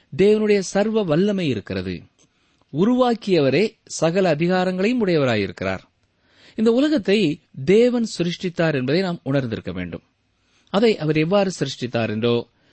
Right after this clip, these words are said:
ஆதியாமத்திலே சொல்லப்பட்டிருக்கிற விவரங்களை குறித்தோ வாக்குவாதம் நாம் செய்ய தேவையில்லை.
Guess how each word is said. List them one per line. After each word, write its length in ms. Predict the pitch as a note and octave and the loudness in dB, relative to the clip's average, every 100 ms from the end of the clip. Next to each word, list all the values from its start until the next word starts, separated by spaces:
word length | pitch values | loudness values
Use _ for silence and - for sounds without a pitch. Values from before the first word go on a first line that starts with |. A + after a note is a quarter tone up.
| _ _ _ - | _ _ _ -2
ஆதியாமத்திலே 580 | G#3+ C4+ B3+ A#3 A3 G#3 | 2 2 2 0 -2 -2
சொல்லப்பட்டிருக்கிற 600 | G3 F#3+ F#3+ F#3 F3 F3+ | -2 -2 -4 -6 -2 -2
விவரங்களை 480 | D#3 F#3 G3 F#3 E3+ | 0 0 0 0 -2
குறித்தோ 540 | D3+ C#3+ A3+ G3 D3 | -2 -4 0 2 2
வாக்குவாதம் 680 | D3 E3 A3+ - G3 F#3+ - | 0 0 0 0 0 0 -4
நாம் 180 | - C3 | -6 -6
செய்ய 280 | B2+ B2 A#2+ | -4 -2 -2
தேவையில்லை. 600 | A2 G#2 G2 F#2+ C3+ G#3 | -2 -4 -2 -2 -2 -4